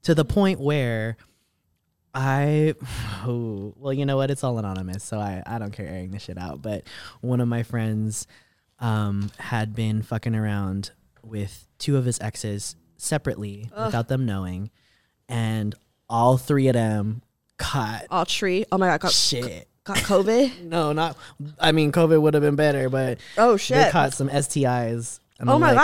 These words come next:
Speaker 2: God.
Speaker 1: "Y'all are trifling," but mostly 'cause of my friend, 'cause he wasn't telling them.
Speaker 2: Mm.
Speaker 1: But, and I was, I, I mean, <clears throat> it got to the point where I did have to be serious, and I was upset because, you know, luckily what they caught was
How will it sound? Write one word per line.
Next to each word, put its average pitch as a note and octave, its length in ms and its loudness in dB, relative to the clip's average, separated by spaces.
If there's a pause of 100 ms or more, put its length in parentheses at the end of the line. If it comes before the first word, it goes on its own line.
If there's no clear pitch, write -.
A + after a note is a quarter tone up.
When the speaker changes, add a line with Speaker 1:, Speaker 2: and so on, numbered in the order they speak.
(140)
Speaker 2:
God. - 20 -2
Speaker 1:
"Y'all A#2+ 560 0
are A#2 300 -2
trifling," A2 400 -4
but A2 120 -4
mostly C#3 280 -2
'cause A#2+ 160 -6
of A2 80 -4
my A2 180 -6
friend, A2 200 -8
'cause A2 120 -10
he A#2+ 100 -6
wasn't G#2+ 240 -6
telling G#2+ 280 -4
them. A2 300 -2 (220)
Speaker 2:
Mm. G3+ 360 -4 (260)
Speaker 1:
But, A2+ 320 -2 (180)
and D3+ 140 4
I E3+ 60 10
was, E3+ 180 8
I, E3 280 6
I D#3 180 4
mean, D#3 280 4 (100)
<clears throat> - 100 -18
it G#3 240 6
got A3+ 180 6
to G#3+ 60 2
the F#3+ 100 6
point D#3+ 140 2
where C#3+ 80 4
I B2 60 6
did C3 120 4
have B2+ 100 0
to B2+ 80 -2
be A#2+ 120 -2
serious, A#2 400 -2
and A#2+ 100 -2
I A2+ 60 -2
was A2+ 120 -4
upset A#2 280 -8
because, G#2 400 -8 (840)
you C3 100 2
know, F#2 240 -2 (520)
luckily C3+ 600 4
what A#2+ 180 0
they B2 100 0
caught A2 500 -2
was G#2+ 460 -8